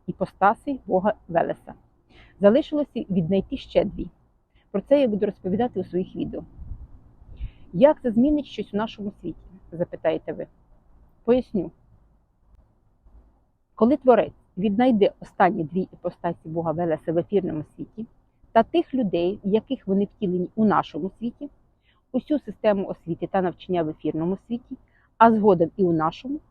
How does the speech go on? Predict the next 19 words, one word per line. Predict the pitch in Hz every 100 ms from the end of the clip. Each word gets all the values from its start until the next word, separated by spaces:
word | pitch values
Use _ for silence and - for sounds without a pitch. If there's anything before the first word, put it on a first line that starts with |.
| _
можна | 185 208 214
буде | 180 175
повністю | - 202 247 - 202
переробити, | - 185 170 135 - _ - _ - - _ _ -
позбутися | 240 214 233 233 214 -
наслідків | 202 208 - - - 175 151
дій | 185 156
загарбницьких | 165 190 170 170 - 180 156
богів | 156 151 165 - _ _ _ _ _ _
та | 233 269 - _ _ -
перенаправити | 226 269 285 - 247 175 170 - -
світ | 196 262 - _ _
на | 190 190
отримання | 175 196 285 311 208 - -
та |
розповсюдження | 180 - 196 - 240 247 262 247 -
істинних | 196 - 220 190 -
знань | 151 180 -
Творця, | - - -